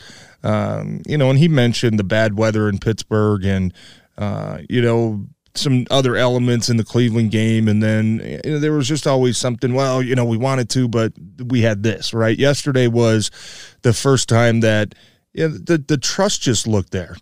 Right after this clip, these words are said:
"All right, guys, we're gonna go pass the ball, make a play, right? We're gonna go run the ball, make a play, play action, go make a play. We're gonna trust you. We're not gonna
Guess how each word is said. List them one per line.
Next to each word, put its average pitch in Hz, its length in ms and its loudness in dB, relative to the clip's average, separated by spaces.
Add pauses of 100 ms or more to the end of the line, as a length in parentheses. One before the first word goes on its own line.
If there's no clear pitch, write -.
(100)
"All 143 120 2
right, 180 200 2
guys, 113 280 2
we're 113 60 -2
gonna 139 160 0
go 135 160 2
pass 127 360 -2
the 120 60 -4
ball, 92 200 -6
make 101 240 -2
a 110 40 0
play, 104 360 -2
right? 113 280 0
We're 117 100 -6
gonna 127 160 -2
go 127 120 0
run 123 240 0
the 113 80 0
ball, 90 200 -4
make 101 220 -4
a 95 40 -12
play, 113 200 0
play 110 280 0
action, 110 320 -2
go 98 160 -2
make 107 220 0
a 104 40 -10
play. 117 220 0
We're 101 140 -6
gonna 120 180 0
trust 120 320 -2
you. 98 80 -2
We're 117 100 0
not 127 240 -2
gonna 127 260 0